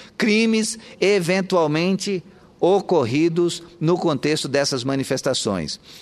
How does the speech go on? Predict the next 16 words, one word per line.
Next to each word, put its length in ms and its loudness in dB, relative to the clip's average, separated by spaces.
Uma 220 2
lei 220 2
vaga 600 0
nessa 540 0
caracterização 840 -2
penal 580 0
atenta 760 0
contra 640 -2
os 200 2
direitos 580 0
e 60 -2
garantias 520 -2
fundamentais 720 -2
previstos 760 -2
na 140 -2
Constituição 880 -2